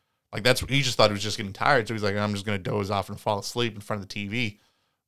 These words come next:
He was being poisoned by carbon monoxide. So that's one of the dangerous things about going out to Centralia, is you may think you're just being tired just 'cause you're investigating, or you've had to walk a lot, and you could be being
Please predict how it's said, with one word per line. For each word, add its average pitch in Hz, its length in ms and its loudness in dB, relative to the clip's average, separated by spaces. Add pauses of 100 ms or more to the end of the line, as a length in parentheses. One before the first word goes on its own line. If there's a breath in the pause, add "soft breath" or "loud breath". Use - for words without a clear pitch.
He 110 100 -4
was 107 120 0
being 107 260 2
poisoned 113 600 4
by 101 120 8
carbon 101 360 4
monoxide. 95 580 4
So - 60 -4
that's 117 140 -2
one 135 80 0
of 110 40 -2
the 98 60 -2
dangerous 113 540 2
things 110 260 -2
about 104 220 -2
going 101 160 -2
out 123 180 8
to 139 80 -8
Centralia, 104 640 0 (400 soft breath)
is 110 160 -2
you 139 80 2
may 139 120 4
think 104 200 0
you're 113 120 -2
just 107 160 0
being 101 140 0
tired 110 420 6
just - 240 -4
'cause 104 120 -2
you're 98 60 -4
investigating, 110 540 4
or - 20 -4
you've 113 140 -2
had 131 100 2
to 104 80 0
walk 95 440 4
a 139 40 4
lot, 143 380 4
and 175 80 2
you 123 40 2
could 127 120 -4
be 120 80 2
being 101 240 2